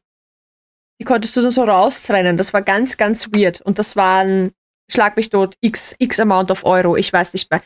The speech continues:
Es hat auf jeden Fall diese Schulwoche gezahlt, plus die Skiausrüstung, die ich dafür gebraucht hab.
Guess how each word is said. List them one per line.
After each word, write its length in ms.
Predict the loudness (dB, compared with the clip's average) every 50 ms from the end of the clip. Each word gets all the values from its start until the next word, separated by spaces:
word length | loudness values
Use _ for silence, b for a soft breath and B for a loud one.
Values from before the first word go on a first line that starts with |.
| _ _ _
Es 140 | -4 0 2
hat 140 | 2 2 2
auf 120 | 0 0
jeden 180 | 0 0 0 0
Fall 380 | 0 0 2 2 2 0 -2 -4 -8 _ _
diese 280 | -6 -4 0 0 0 0
Schulwoche 640 | 0 0 0 0 0 0 2 0 -2 0 -2 -4 -6
gezahlt, 640 | -6 -8 -6 -2 0 2 2 2 0 -2 -4 -8 _ _ _ _ _ _ _ _ _
plus 540 | 0 0 2 2 0 -2 -2 -4 -4 -4 -6 -10 _ _ 0
die 600 | 0 2 2 2 2 2 2 4 2 2 0 0 -4
Skiausrüstung, 840 | -4 0 0 2 2 0 0 0 0 0 -2 -2 -4 -2 -2 -2 0
die 100 | -2 -2
ich 100 | -2 -2
dafür 240 | -4 -4 -2 -2 -2
gebraucht 440 | -2 -2 -2 0 0 0 0 -4 -6 _
hab. 180 | -4 -4 -4 _